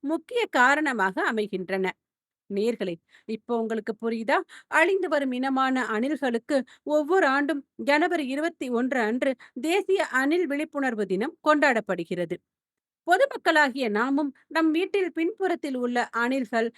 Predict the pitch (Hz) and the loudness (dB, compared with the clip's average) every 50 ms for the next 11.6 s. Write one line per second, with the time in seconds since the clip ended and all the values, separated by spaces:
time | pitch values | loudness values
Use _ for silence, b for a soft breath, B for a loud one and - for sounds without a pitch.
0 | b b b 269 294 302 294 - 311 262 277 269 277 277 262 302 339 440 - - | b b b -2 -2 0 0 -2 -4 -2 -2 -2 -2 -2 -2 -2 -2 -2 -2 -2
1 | 349 254 226 208 214 233 247 240 220 226 220 - - _ - 269 269 269 381 381 | -2 0 0 0 0 0 0 0 -2 -2 -2 -4 -6 _ -2 -2 0 0 0 -2
2 | - 320 277 269 - - 233 202 214 220 220 220 - 226 226 247 277 294 233 262 | -2 -2 -4 -4 -4 -2 -2 0 0 0 0 -2 -4 -4 -4 -4 -4 -4 -4 -4
3 | 226 220 220 - 311 269 262 254 b b b b b - 302 294 - - 302 294 | -4 -4 -4 -4 -2 -2 -2 -4 b b b b b 0 0 0 2 2 0 2
4 | 226 269 247 254 247 - 247 269 285 311 320 294 269 254 240 208 190 202 185 196 | 2 0 0 -2 -2 -4 -4 -2 0 0 0 0 0 0 0 0 2 0 0 0
5 | 240 262 247 269 247 - _ _ _ _ _ - 302 330 392 480 494 359 440 349 | 0 -2 -4 -6 -8 -10 _ _ _ _ _ 0 2 2 2 2 0 0 2 2
6 | 311 - 240 208 208 214 214 220 202 180 170 - - 302 330 339 _ - 285 311 | 0 2 0 0 0 0 0 0 -2 -2 -2 -2 -4 -4 -4 -6 _ -6 -4 -2
7 | 311 302 269 311 262 - 269 240 262 262 262 254 247 233 - _ _ _ _ _ | -2 -2 -4 -4 -4 -4 -2 -2 -2 0 0 0 0 -2 -4 _ _ _ _ _
8 | _ _ _ _ _ _ _ - 302 359 349 349 330 - 285 262 277 302 311 359 | _ _ _ _ _ _ _ -2 0 2 2 2 2 2 0 2 2 2 4 2
9 | 392 427 453 480 494 - - 370 320 - - 320 262 226 226 262 302 294 320 - | 2 2 0 -4 -6 -4 -2 -2 -2 -2 -2 0 0 0 0 0 -2 -2 -4 -4
10 | - 311 277 B B B B 208 202 190 202 226 311 403 466 415 381 - 403 415 | -4 -6 -6 B B B B -12 -10 -8 -4 -2 0 0 0 0 -2 0 0 0
11 | 392 339 349 269 220 196 202 - 202 190 196 208 | 2 2 2 2 2 0 0 -2 -2 0 0 0